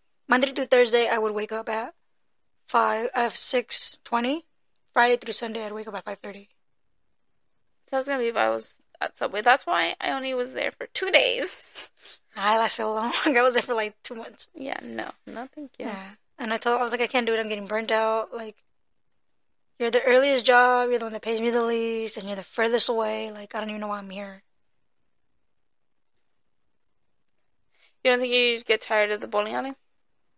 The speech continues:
Speaker 1: No, because I actually like it there, and I'm not there for too long.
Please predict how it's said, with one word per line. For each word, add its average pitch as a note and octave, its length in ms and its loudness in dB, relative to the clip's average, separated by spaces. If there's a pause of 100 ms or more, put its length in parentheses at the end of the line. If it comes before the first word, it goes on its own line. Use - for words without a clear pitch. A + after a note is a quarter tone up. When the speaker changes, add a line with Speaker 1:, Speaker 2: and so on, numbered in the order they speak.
(240)
Speaker 1:
No, D4 320 10
because C#4+ 260 2
I C#4+ 120 10
actually C#4+ 260 6
like A3+ 180 4
it A3 60 0
there, A3+ 100 2
and A#3 100 2
I'm A#3 80 2
not A#3+ 200 4
there A3+ 200 0
for A3+ 140 -8
too A#3+ 180 -10
long. G3 380 -8